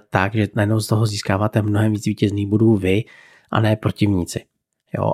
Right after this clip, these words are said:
A když zase zároveň vidíte, že ten nějaký hráč k tomu směřuje, tak ho můžete podpořit a už zase získáváte všichni ty vítězný body. Jako ty, co mají tu právě zvolenýho skladatele, který tam vyhrává.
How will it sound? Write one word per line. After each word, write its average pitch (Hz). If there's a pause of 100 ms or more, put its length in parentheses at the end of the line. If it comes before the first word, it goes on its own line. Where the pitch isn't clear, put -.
A -
když 117
zase 120
zároveň 120
vidíte, 113
že 110
ten 113
nějaký 110
hráč 98 (580)
k -
tomu 117
směřuje, 104
tak 98
ho 104
můžete 117
podpořit 131 (760)
a 120
už 123
zase 120
získáváte 113
všichni -
ty 101
vítězný 95
body. 90 (460)
Jako 110
ty, -
co -
mají 101 (120)
tu 117
právě 104
zvolenýho 101
skladatele, 101
který 98
tam 101
vyhrává. 85